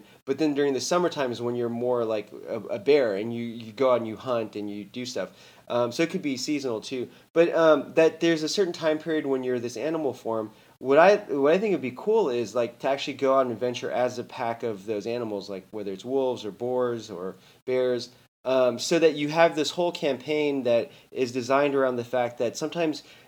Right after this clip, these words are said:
you know, even the magic users in the group, like, they're, they become animals. They're, you basically have a party of fighters, and then when you're not in the animal form, you revert back to things like, "Oh, now I can cast spells again."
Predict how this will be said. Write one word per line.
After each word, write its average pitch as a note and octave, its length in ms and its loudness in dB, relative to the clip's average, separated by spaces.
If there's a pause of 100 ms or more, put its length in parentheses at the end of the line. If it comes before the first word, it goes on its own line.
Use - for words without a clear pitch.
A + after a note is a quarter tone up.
(100)
you C3+ 80 -2
know, B2+ 260 4
even F3+ 220 0
the D#3+ 80 4
magic D3 400 2
users B2 320 -4
in A#2+ 80 -2
the A2 60 -4
group, C3+ 280 -6
like, A#2+ 200 0 (560)
they're, D#3 200 10
they D#3 240 6
become D#3 440 2
animals. C#3 440 2
They're, C#3 380 4
you D3 260 0
basically F3+ 320 6
have C#3+ 100 4
a C3+ 60 2
party C3+ 320 2
of G#2+ 80 -4
fighters, A#2 640 0 (380)
and C3+ 240 0
then D#3 460 6
when C#3 200 4
you're C3 140 2
not C#3+ 340 6
in C3 120 0
the B2+ 120 2
animal A#2+ 260 0
form, A#2+ 360 -2
you A2+ 140 -6
revert A#2+ 280 -4
back A#2 240 -2
to B2 100 -10
things A2+ 280 -6
like, G#2+ 200 -4
"Oh, D#3 180 0
now B2+ 200 0
I B2 60 0
can A#2+ 120 -10
cast A2+ 260 -6
spells A#2+ 340 -4
again." F#2 320 -8